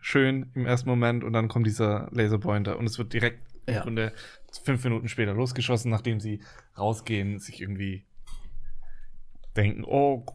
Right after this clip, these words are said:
Speaker 1: nein, dreh dich kurz weg, damit der Laserpointer nicht auf den Raum
Speaker 2: <laughs>
Speaker 1: ist." Man sieht auch, dass der Laserpointer extrem weit weg ist, denn er hat so eine schöne Körnung und so weiter. Alles scheißegal. Ähm, es wird angefangen zu, zu schießen, während sie, äh,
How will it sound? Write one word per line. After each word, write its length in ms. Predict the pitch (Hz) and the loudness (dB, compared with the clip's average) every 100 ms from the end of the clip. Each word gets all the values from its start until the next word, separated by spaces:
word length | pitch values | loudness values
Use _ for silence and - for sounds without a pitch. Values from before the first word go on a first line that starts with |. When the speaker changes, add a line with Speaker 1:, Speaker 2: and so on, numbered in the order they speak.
| - | -10
Speaker 1:
nein, 680 | 143 131 139 131 120 113 - | -2 2 2 0 -2 -6 -4
dreh 160 | 139 | 0
dich 160 | 131 127 | 0 0
kurz 280 | 139 127 - | -2 -4 -4
weg, 160 | 131 127 | -4 0
damit 260 | 123 127 | 0 2
der 80 | 135 | 2
Laserpointer 560 | 123 135 139 147 135 135 | 2 2 4 6 8 6
nicht 200 | 135 127 | 2 2
auf 160 | 139 - | 2 2
den 120 | - - | -2 6
Raum 260 | - 139 - | 8 10 8
Speaker 2:
<laughs> 40 | |
Speaker 1:
ist." 340 | - 135 - - 226 - 214 - | 6 4 0 0 -2 0 -2 2
Man 120 | 120 | 2
sieht 200 | 113 147 | 4 2
auch, 80 | 123 | 2
dass 160 | 123 - | 0 4
der 80 | 104 | 8
Laserpointer 560 | 101 101 98 101 92 | 10 8 6 4 4
extrem 320 | 82 - 110 | -2 -2 0
weit 180 | 95 92 | 0 0
weg 160 | 135 139 | -2 -2
ist, 160 | 127 | -4
denn 120 | 107 98 | -2 0
er 80 | |
hat 100 | 98 - | 0 -2
so 120 | 90 | -6
eine 80 | - | -6
schöne 260 | - - | -6 -10
Körnung 460 | - 131 135 139 131 | 2 6 6 4 2
und 100 | 117 | -2
so 140 | 123 | 0
weiter. 360 | 113 113 113 113 - - - - - - - | 0 2 0 0 -2 -14 -16 -20 -20 -20 -6
Alles 280 | - 127 127 | 0 2 6
scheißegal. 640 | 123 104 113 131 147 156 - - - - - | 6 6 4 2 2 -2 -8 -18 -20 -20 -12
Ähm, 440 | - 127 127 123 123 | 0 2 4 2 -2
es 140 | 123 131 | -2 -2
wird 120 | - | -2
angefangen 600 | 127 123 123 123 120 110 | 0 2 2 0 -2 -2
zu, 300 | - - - | -8 -12 -12
zu 200 | - 117 | -4 -2
schießen, 540 | - 160 - 143 135 | 0 -2 -2 -4 0
während 220 | 123 123 123 | 0 0 0
sie, 400 | 120 117 113 107 | 0 0 -2 -4
äh, 280 | - 101 | -6 -10